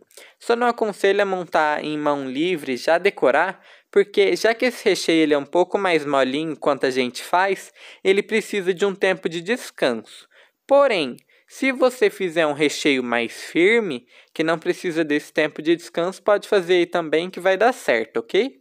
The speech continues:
Então, a gente vem colocando aí o chantilly, e vai ficar, é, <laughs> chantilly não, gente, desculpa, recheio.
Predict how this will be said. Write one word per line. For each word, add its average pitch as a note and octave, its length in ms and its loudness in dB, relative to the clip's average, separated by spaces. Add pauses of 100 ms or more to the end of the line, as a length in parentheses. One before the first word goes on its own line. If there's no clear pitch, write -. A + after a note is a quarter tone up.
(720)
Então, E3 160 0
a D#3+ 80 2
gente D#3 300 -4
vem D3 200 0
colocando C#3 580 0
aí C3 140 0
o B2+ 40 -4
chantilly, F#3+ 720 -6 (320)
e F#3 120 -2
vai F3 180 2
ficar, F#3 600 -2
é, D#3+ 360 2
<laughs> - 20 -10
chantilly E3+ 520 0
não, C3 240 2
gente, A#2 320 -2
desculpa, C3 520 0
recheio. - 600 0